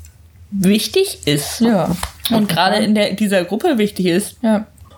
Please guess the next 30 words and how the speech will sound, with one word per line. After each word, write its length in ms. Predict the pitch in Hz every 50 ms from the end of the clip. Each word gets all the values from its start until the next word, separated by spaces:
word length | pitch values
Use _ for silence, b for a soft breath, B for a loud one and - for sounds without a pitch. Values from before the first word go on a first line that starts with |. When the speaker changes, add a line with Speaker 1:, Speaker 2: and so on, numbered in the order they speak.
| b -
Speaker 1:
Und 180 | - 240 240 240
dann 280 | 277 294 294 262 277 247
de-, 200 | - 269 247 - - 208
die 140 | 214 220
zweite 340 | 214 - - 415 494 480 -
Sexszene 500 | - - - 196 196 - - 220 226 233
ist 200 | 240 240 - -
auch 160 | 359 415 392
schlecht 280 | - - 226 214 226 -
und 80 | 233 233
das 120 | 247 247
ist 80 | - -
dann 120 | 254 247
halt 120 | 247 233 -
so 60 | 233
diese 220 | 202 226 226 226
Bestrafung, 540 | 208 233 226 - - 277 311 302 - 240 233
dass 180 | 220 233 226 -
sie, 380 | 254 269 277 285 277 - -
die 120 | - 277 277
beiden 280 | 330 294 269 254 247
Sex 320 | 247 - 294 302 294 - -
haben, 240 | 220 202 208 226 226
der 80 | 220
Mitbewohner 500 | 226 277 - - 277 226 214 208 202 190
reinkommt 400 | 190 190 190 202 196 226 226 233 226
und 80 | 208
mit 140 | 208 202 208
reinsteigen 600 | 214 233 285 311 - - 226 202 196 196 196 196
will 260 | 185 202 214 247 294